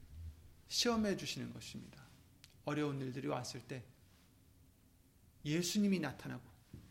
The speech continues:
어려운 일들이 왔을 때 예수님만 찬양하고, 어려운 일들이 왔을 때 예수님을 위해서 사는 자, 그런 자가 되어야 되는데, 어려운 일들이 왔을 때 더욱더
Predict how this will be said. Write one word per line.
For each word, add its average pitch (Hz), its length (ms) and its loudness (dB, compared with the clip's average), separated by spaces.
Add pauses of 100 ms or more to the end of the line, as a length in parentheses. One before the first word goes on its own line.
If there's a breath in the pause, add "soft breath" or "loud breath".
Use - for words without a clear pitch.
(380 loud breath)
어려운 175 380 8
일들이 170 240 4
왔을 139 380 2
때 127 200 -4 (220)
예수님만 190 720 6
찬양하고, 151 580 -2 (320 loud breath)
어려운 180 380 8
일들이 180 260 6
왔을 147 380 2
때 156 220 2 (200 loud breath)
예수님을 180 640 8
위해서 190 320 6
사는 214 380 2
자, 156 260 2 (380)
그런 247 240 8
자가 208 220 6
되어야 151 180 4
되는데, 135 480 -2 (240 loud breath)
어려운 160 380 4
일들이 143 260 0
왔을 135 380 -2
때 131 240 -2
더욱더 160 1120 2